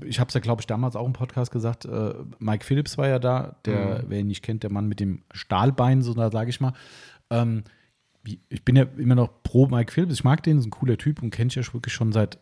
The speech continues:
Speaker 1: also bestimmt fast achtzehn Jahren oder sowas. Ähm, aber, und der ist natürlich eine große Persönlichkeit, aber wo ich das dann von Flex gehört hab,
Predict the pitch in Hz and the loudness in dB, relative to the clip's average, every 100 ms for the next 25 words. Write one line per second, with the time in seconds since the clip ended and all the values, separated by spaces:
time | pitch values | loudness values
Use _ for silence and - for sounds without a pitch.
0 | _ 95 98 95 - 143 131 131 - - | _ -4 -2 -4 -2 -2 0 -2 -4 -20
1 | _ _ _ - 117 - 110 110 143 143 | _ _ _ -4 -4 -2 -2 0 2 0
2 | 139 143 147 - _ - - _ _ 120 | 0 -2 -6 -10 _ -20 -20 _ _ 4
3 | 117 117 - _ _ _ _ _ _ - | 4 4 0 _ _ _ _ _ _ -2
4 | 113 117 113 - - 120 120 135 117 110 | 4 4 2 -4 0 4 6 6 6 4
5 | - 110 104 104 101 151 - 135 131 - | 2 0 0 0 2 0 0 0 0 0
6 | 110 101 113 - 170 175 147 127 - 165 | 0 2 2 2 2 4 4 2 2 0
7 | - - 123 113 110 131 - | 0 0 2 2 2 -2 -4